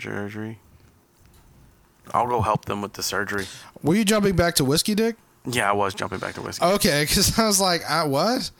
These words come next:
Speaker 1: Yeah, I was ju-,
Speaker 2: Uh,
Speaker 1: I was
Speaker 2: I'm
Speaker 1: jumping back to Whiskey Dick because you said we, so that was what's coming up. So I was like, "Okay, well, let me jump
Speaker 2: All right.
Speaker 1: back there and get those shows up there."
Speaker 2: Uh, I'm hoping to go Tuesday.
Speaker 1: Cool.
Speaker 2: And, uh, hopefully we get them on,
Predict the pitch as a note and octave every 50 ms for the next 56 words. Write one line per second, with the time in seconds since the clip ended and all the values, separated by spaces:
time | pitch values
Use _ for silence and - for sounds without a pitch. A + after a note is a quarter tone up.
0 | - - - E3+ F3 E3 D3+ D#3 E3+ F#3 G3 G3+ G3 F3+ E3 F3 F3 A3 G#3+ G3
1 | G3+ G3 G3 F#3 D#3 E3 D#3 E3 D#3+ - C#3 B2+ C#3 C3+ A#2 A#2+ B2+ - C3+ C3+
2 | B2+ A#2+ - - - C3 C3 C#3 B2+ - C3 A#2+ A#2 A2 G#2 A#2 B2+ C3 A#2+ -
3 | - A#2 A2 A#2 B2+ A#2+ A2+ A#2 A2 G#2 A2 G#2+ - - - A#2+ G#2+ G#2 G#2 B2
4 | B2+ A2+ A2 G#2+ - - A2 G#2+ G#2+ G#2+ G2+ G2+ G2 - A#2+ - A#2 A2 G#2+ G#2
5 | G#2 - A#2 A#2 A#2+ A#2+ A#2 A2+ A#2 A#2 A2 G#2+ G2 - A2 G#2 G2+ F#2+ G2+ G2
6 | - G#2 G2 - - A2+ A2+ A2 A2 G#2 - - - G#2 A2+ - - - - -
7 | - - - - C3 C#3 C#3+ C#3+ C#3+ C#3 C#3 C3+ C3+ C3+ B2+ - - - F3 F3+
8 | F#3+ G3+ G3+ - F#3 E3 D3 C#3+ D3 C#3+ - - C#3+ C#3 C3+ C3+ C3+ C3+ C#3 C#3+
9 | C#3+ C3+ - - - - - - - - - - - - B2+ B2+ B2+ A#2+ A#2 A#2
10 | - - - - - - - - - - - - - - - B2 B2 A#2+ A#2+ A#2+
11 | A#2 A#2 A2+ B2 D3+ D3 - - C#3+ C3 C3 B2 B2+ A#2 B2 A#2+ - B2 A#2 A2+
12 | - G2+ A2 G#2+ G#2 G#2 G#2+ G#2